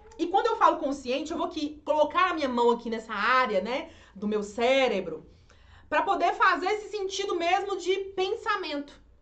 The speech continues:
Mas é importante você entender que o seu pensamento não tá dentro da sua cabeça, né? Isso aqui é pra, pra outro momento, pra outras aulas, né? Eu já falei disso, inclusive, em outros momentos também. Mas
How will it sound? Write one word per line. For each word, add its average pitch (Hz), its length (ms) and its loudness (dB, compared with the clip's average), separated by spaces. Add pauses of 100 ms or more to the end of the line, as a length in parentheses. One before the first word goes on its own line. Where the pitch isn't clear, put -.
(200)
Mas 226 300 -2
é 262 80 6
importante 320 420 2
você 349 100 -6
entender 285 320 -4
que 359 100 -2
o - 40 -4
seu 311 160 0
pensamento 294 600 -4
não 277 240 -2
tá 494 240 2
dentro 359 500 0
da 294 120 0
sua 262 180 -4
cabeça, 190 500 -8 (320)
né? 254 300 -8 (340)
Isso 453 180 6
aqui 494 160 4
é 480 100 6
pra, 480 180 4
pra 453 180 0
outro 427 240 4
momento, 285 420 0
pra 294 220 6
outras 415 420 2
aulas, 202 380 4
né? 262 260 -6
Eu 247 120 6
já - 80 -4
falei 302 160 -6
disso, 320 200 -8
inclusive, 294 320 -6
em 302 100 -2
outros 392 360 4
momentos 330 440 -2
também. 208 360 -6
Mas 254 260 -6